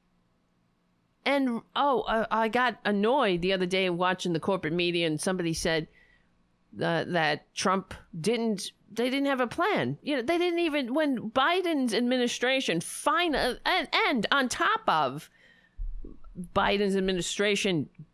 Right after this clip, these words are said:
finally getting into the White House, they hadn't even begun the transition.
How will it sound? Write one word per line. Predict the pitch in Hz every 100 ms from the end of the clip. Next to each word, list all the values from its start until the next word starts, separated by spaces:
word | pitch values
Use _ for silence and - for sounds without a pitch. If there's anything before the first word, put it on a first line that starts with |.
| -
finally | - - 320 392 349 240 170 160 120 131 - - _ _ _ -
getting | 165 269 294 254 208
into | - 254 240 233
the | 190
White | 165 262 339 262
House, | 165 139 160 - - - -
they | 285 392
hadn't | 349 302 302 294
even | 269 285 269 262
begun | 220 262 180 240 269 262 233
the | 240
transition. | - 285 277 254 233 392 - 311 214 131